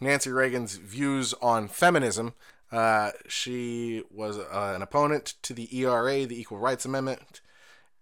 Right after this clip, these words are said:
and, um, she tried to pose feminism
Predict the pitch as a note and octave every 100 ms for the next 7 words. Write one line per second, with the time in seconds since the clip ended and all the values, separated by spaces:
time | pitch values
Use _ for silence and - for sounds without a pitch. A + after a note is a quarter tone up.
0 | - B2 B2 B2 C3 B2 B2+ B2+ A2+ G#2+
1 | G2 _ _ _ - - - - D3 F3+
2 | E3 D#3 D3 C#3 C3 - _ - D3 C3+
3 | - D#3 C#3+ C#3+ A#2+ C3+